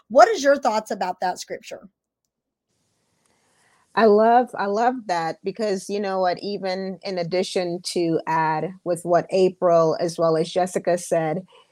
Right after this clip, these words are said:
Speaker 2: you know, it's very important that we see each and every person as a person that God loves first and foremost.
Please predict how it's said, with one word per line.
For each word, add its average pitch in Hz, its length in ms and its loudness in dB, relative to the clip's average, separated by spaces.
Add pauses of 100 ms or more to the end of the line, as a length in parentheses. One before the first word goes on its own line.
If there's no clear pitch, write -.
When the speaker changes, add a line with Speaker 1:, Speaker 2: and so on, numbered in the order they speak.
Speaker 2:
you 202 120 4
know, 185 220 4
it's 170 200 0
very 190 340 2
important 175 480 -2
that 170 140 0
we 170 100 -2
see 185 260 -6
each 190 300 -6
and 185 120 2
every 170 240 0
person 180 420 0
as 160 120 -2
a 165 80 2
person 185 440 -2
that 147 240 0
God 170 360 2
loves 156 720 -2
first 180 300 -2
and 175 200 -6
foremost. 170 760 -2